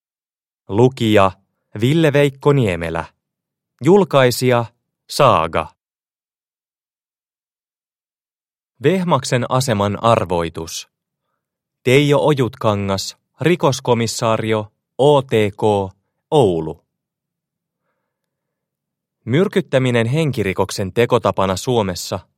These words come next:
on erittäin harvinainen. Dekkarikirjailijoiden mielikuvituksessa myrkytysjutut ovat melko tavallisia, ja tekijänä niissä esiintyy useimmiten nainen. Tämä tarina ei ole kuitenkaan dekkari, vaan totta.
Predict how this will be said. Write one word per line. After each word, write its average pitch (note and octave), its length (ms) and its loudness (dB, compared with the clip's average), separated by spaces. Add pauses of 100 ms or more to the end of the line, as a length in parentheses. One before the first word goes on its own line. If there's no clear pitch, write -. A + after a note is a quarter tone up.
on E3 160 0
erittäin C3 520 -2
harvinainen. E2 840 -4 (960)
Dekkarikirjailijoiden F#2+ 1160 2
mielikuvituksessa G2+ 1000 -4
myrkytysjutut A#2+ 840 -4
ovat C3+ 260 0
melko D3 340 -2
tavallisia, F#2 760 0 (460)
ja E3+ 100 2
tekijänä B2+ 540 0
niissä A2 340 -2
esiintyy F#2+ 580 -4
useimmiten A#2 760 -2
nainen. E2 580 -4 (1500)
Tämä E3+ 260 2
tarina C3+ 440 0
ei G2+ 140 2
ole G#2 120 2
kuitenkaan A2 640 -2
dekkari, G2+ 500 -6
vaan A2 220 0
totta. - 480 -8